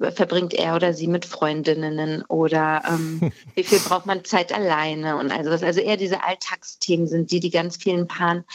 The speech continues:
Speaker 1: dann vermeintlich das Genick brechen, weil sie denken, "Okay, wir sind zu verschieden."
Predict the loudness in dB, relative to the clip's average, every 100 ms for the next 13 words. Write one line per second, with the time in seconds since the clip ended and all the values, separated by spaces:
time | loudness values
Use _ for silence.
0 | -12 -14 -4 0 2 0 -4 -2 0 0
1 | 0 -4 -2 -4 0 0 0 -2 -2 -2
2 | -4 -2 0 0 2 2 0 -4 0 2
3 | 0 -2 -4 0 0 0 -2 -2 -4